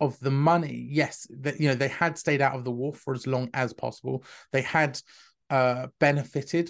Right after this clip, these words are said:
financially, right, from the Lend-Lease Act, which is, it was essentially, uh, creating debt towards, was it United Kingdom, China, even France, and, you know, it, it was their opportunity for, to make the dollar the number one currency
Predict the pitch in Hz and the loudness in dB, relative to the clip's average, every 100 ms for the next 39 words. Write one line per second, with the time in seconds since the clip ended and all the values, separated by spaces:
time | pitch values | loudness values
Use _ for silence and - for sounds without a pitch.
0 | - 131 123 127 139 - 156 185 - - | -6 -4 0 0 -2 -6 -8 -8 -8 0
1 | 135 147 - - 135 127 127 123 123 135 | 2 2 0 0 2 2 2 0 -2 -4
2 | - 160 156 - - 120 113 131 127 120 | 0 0 -2 -14 -14 -14 -8 -4 -4 -4
3 | - - - 127 - 139 120 - 120 127 | -12 -20 -14 -6 -2 -2 -2 -8 -6 -6
4 | 131 123 - - _ 131 123 69 69 69 | -6 -10 -16 -20 _ -10 -6 -4 -2 -4
5 | - - _ _ _ _ - 117 - - | -6 -14 _ _ _ _ -16 -16 -6 0
6 | 147 139 135 127 117 147 - - 135 127 | 0 -2 -4 -2 0 0 -2 -8 -4 0
7 | 127 123 - - - _ _ 127 120 123 | 0 0 -6 -16 -18 _ _ -4 -4 0
8 | 131 139 - - 131 120 127 127 - 135 | 2 2 0 -4 -2 0 0 -2 0 2
9 | 139 131 131 131 120 120 120 - 131 131 | 2 0 -2 -4 -6 -8 -10 0 2 2
10 | 131 127 - 131 135 127 - - - - | 0 -4 -8 -6 -6 -8 -16 -20 -6 0
11 | 139 131 160 160 156 156 160 156 - - | 2 4 4 6 6 6 6 6 2 -2
12 | 185 175 156 - 127 135 143 135 135 - | 0 0 -2 -6 -10 -4 0 0 -2 -2
13 | 135 120 127 156 151 123 139 135 135 127 | -2 -2 0 4 4 2 -4 0 0 0
14 | 127 131 - 180 147 117 113 104 | 0 -2 -2 -2 -2 -8 -14 -16